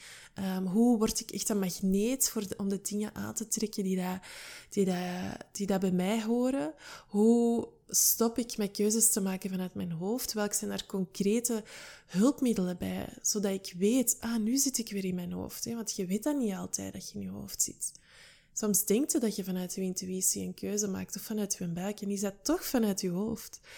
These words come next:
Dus hoe we-, hoe word je daar bewust van? We gaan daar echt kei-, op een kei leuke, mooie, verbonden, liefdevolle en krachtige manier, eh, samen mee aan de slag.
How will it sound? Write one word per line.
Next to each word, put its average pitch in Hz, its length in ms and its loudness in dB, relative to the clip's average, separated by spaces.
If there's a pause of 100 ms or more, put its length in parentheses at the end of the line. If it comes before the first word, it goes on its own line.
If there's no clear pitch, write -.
(220)
Dus - 160 4
hoe 214 220 2
we-, 220 140 2
hoe 220 120 2
word 233 220 2
je 226 80 2
daar 196 220 0
bewust 185 480 0
van? 180 180 -10
We 175 80 -8
gaan 180 160 -6
daar 185 160 -8
echt - 420 -4 (340)
kei-, 226 280 2
op 208 120 -4
een 196 180 -2
kei 226 500 4
leuke, 247 440 8
mooie, 233 640 4 (1040)
verbonden, 226 920 2 (800)
liefdevolle 202 800 4
en 208 320 4
krachtige 202 480 2
manier, 190 500 2 (120)
eh, 180 340 -4
samen 202 580 2 (180)
mee 196 200 2
aan 185 100 0
de 185 80 0
slag. 170 360 6